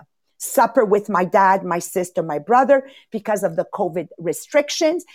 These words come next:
and also because of the different type of work I do. Number two, never in weeks one and two will Saturday night happen, 'cause those are very, uh, busy, busy week, weeks for you and me, Marie-Pierre, right? It's, it's the,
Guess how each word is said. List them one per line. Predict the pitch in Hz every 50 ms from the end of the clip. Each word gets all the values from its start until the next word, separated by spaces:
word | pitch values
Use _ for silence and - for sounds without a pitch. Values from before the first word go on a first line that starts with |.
| - - - - - _
and | - 240 233 -
also | - 247 262 254 - 285
because | 262 - 233 202 - - 220 214 220 220 220 - - -
of | 202 196 175 160
the | 208 185
different | 160 - 269 262 262 - 269 240 226 -
type | - 240 226 -
of | 202 180 175
work | 160 185 185 180 - - - -
I | 185 190 185
do. | 180 160 269 277 226 156 127 - _ _ _ _ _ _
Number | - - 160 - 208
two, | - - - 349 330 269 185 -
never | 190 208 226 233 220 196 226 214
in | - - 214 208 185
weeks | 165 208 196 - - - -
one | 160 175 196 180 180 190 - -
and | 202 214 208 -
two | - - 349 330
will | 254 196 190 -
Saturday | - - 208 180 180 180 175 160 165 160
night | 156 - - -
happen, | - - 302 302 294 - 175
'cause | 165 - 185 -
those | - 214 208 202
are | 208 190
very, | 175 175 202 202 196 196 196 - - - - - - _ _ -
uh, | 196 180
busy, | 160 156 143 - 269 277 254 196 269 214
busy | 170 - 254 247 196 190 240 226 220 202 - _ _ _ _
week, | - 190 196 277 277 269 - - - _ _ _ _ _ _ _
weeks | 190 202 285 269 285 - - -
for | - - 226 202 202 - 196
you | 185 165 190 208 214
and | 190 180
me, | 185 190 185
Marie-Pierre, | 165 156 143 160 151 - - 156 139 135
right? | 135 151 165 170 160 -
It's, | 143 135 - -
it's | - - - -
the, | 165 151